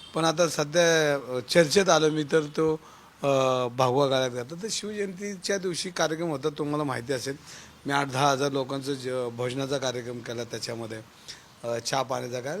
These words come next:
लोक येतात जातात, मग त्या दिवशी भगवा, आणि भगवा काय घालणं गैर नाही. मी हिंदू धर्माचा आहे तर आहे, माझ्या धर्मावर माझं प्रेम आहे तर तेवढंच आहे. पण मी मानवतावादी, मी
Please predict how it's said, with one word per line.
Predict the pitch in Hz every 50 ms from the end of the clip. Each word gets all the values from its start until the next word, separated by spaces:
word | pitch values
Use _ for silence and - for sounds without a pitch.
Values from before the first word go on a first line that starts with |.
| 226
लोक | 214 202 185 175 196
येतात | 196 185 170 180 180
जातात, | 175 180 170 180 180
मग | 180 185 185 185
त्या | 175 180 180
दिवशी | 175 165 160 180
भगवा, | 165 151 139 135 160 170
आणि | 196 220
भगवा | 208 190 170 165 208
काय | 202 214 226 226
घालणं | 208 175 160 160 175 196 196
गैर | 180 185 180 165
नाही. | 147 123 113 - - - - - - - - - - - - - -
मी | 165 185 208
हिंदू | 202 185 185 214
धर्माचा | 202 202 180 185 190 190 175 190
आहे | 170 156 156 160 170 175 - - - - - - - - -
तर | 143
आहे, | 123 127 147 165 165 170
माझ्या | 185 180 170 175 180 175 165
धर्मावर | 156 160 170 170 170
माझं | 170 165 160 165 175
प्रेम | 156 - 165 165 165
आहे | 160 151 151
तर | 147 160
तेवढंच | 165 156 226 226 240 240 208 151 127
आहे. | 117 104 - - - - - - - - - -
पण | 170 196 214
मी | 208 196 202
मानवतावादी, | 196 170 156 151 151 160 165 156 165 160 147 143 135 127 139 147 156
मी | 156 151 156